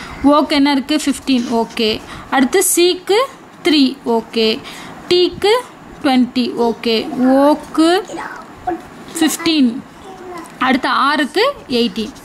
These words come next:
ஓகேவா? கரெக்டா வருதா? அப்போ இதை வச்சு எழுதுங்க. த்ரீல வந்து சி இருக்கும், ட்வென்டி ஒன்ல வந்து யூ இருக்கும், எயிட்டீன்ல ஆர் இருக்கும், ஃபைவ்ல இ இருக்கும், நைன்டீன்ல எஸ் இருக்கும். So,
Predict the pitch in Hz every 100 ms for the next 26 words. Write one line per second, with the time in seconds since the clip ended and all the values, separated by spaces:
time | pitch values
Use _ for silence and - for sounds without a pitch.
0 | - 247 240 285 311 403 - 247 254 302
1 | 277 269 311 294 285 392 - - - -
2 | 320 339 339 339 277 240 240 240 349 349
3 | 330 285 320 - 320 277 262 - 339 508
4 | - - - - - - - - 285 285
5 | 277 330 320 311 311 294 269 277 302 269
6 | 269 285 240 269 254 - 277 339 403 -
7 | - - - - - - - 262 285 269
8 | 311 302 294 302 320 - 233 247 247 214
9 | - 285 427 - - - - - - -
10 | - - - - - 285 262 285 311 277
11 | 285 311 349 254 240 254 254 220 269 320
12 | 427 - - - - - - - - 240
13 | 269 269 277 240 277 427 226 - 226 -
14 | 262 269 294